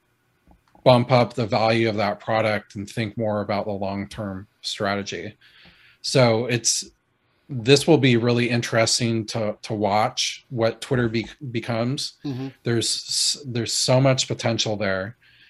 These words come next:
Speaker 1: um, from someone that's not a big user, but someone that analyzes stocks or works a lot with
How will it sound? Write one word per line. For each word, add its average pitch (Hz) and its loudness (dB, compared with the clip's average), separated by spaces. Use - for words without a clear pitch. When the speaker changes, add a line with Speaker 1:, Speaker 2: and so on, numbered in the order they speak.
Speaker 1:
um, 107 -2
from 110 -2
someone 131 6
that's 117 0
not 123 4
a 113 2
big 107 -2
user, 123 2
but 113 0
someone 120 0
that 110 -2
analyzes 113 0
stocks 113 2
or 110 -4
works 107 -4
a 123 -6
lot 107 2
with 104 -8